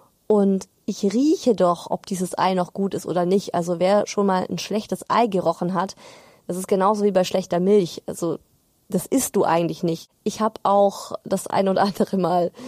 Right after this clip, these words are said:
Sushi mit Lachs gegessen. Und ich weiß noch, dass jedes Mal, als ich auf der Arbeit in der Kaffeebar einen Kaffee bestellt hab, hat mich der Barkeeper angeschaut: „Mit Koffein?“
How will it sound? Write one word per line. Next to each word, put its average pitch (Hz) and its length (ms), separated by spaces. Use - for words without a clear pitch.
Sushi - 580
mit 196 220
Lachs - 380
gegessen. 196 920
Und 214 260
ich 208 180
weiß 214 380
noch, 202 200
dass 196 260
jedes 262 600
Mal, 196 560
als 190 200
ich - 220
auf 180 180
der 175 220
Arbeit 240 580
in 190 240
der 180 100
Kaffeebar 190 840
einen 202 200
Kaffee 254 400
bestellt 170 500
hab, 190 220
hat - 200
mich 269 160
der 190 140
Barkeeper 202 540
angeschaut: 196 680
„Mit 214 320
Koffein?“ 208 720